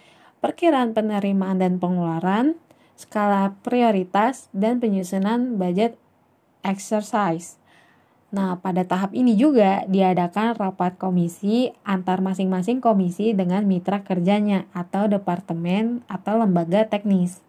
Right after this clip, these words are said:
Tahap ini diakhiri dengan proses finalisasi penyusunan R A P B N oleh pemerintah.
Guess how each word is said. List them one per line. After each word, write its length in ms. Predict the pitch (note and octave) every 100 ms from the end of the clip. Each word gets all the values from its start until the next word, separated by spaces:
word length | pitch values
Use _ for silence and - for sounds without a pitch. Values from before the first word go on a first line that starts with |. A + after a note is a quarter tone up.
| _ _ _ _ _ _ -
Tahap 240 | F3+ F#3+ G3
ini 400 | F3+ F3+ C#4 D#4
diakhiri 800 | A#3 - F#3 G3+ F#3 G3+ C4+ A3
dengan 240 | G3 F#3+
proses 560 | F3+ F3+ F3+ A3+ A#3+ -
finalisasi 1200 | A#3 A#3 A3+ A3 G#3+ G#3 G3 F#3+ F3+ B3 C#4 C#4+
penyusunan 720 | G#3 G3 G3 G3 A#3+ C4 - _
R 100 | A#3+ -
A 80 | A3+
P 160 | A3
B 160 | G3+ F#3 F#3
N 320 | A#3+ C4+ D#4 - G3+
oleh 240 | G#3 A#3+
pemerintah. 800 | A#3 G3 F3+ E3+ F3 F3 E3 E3+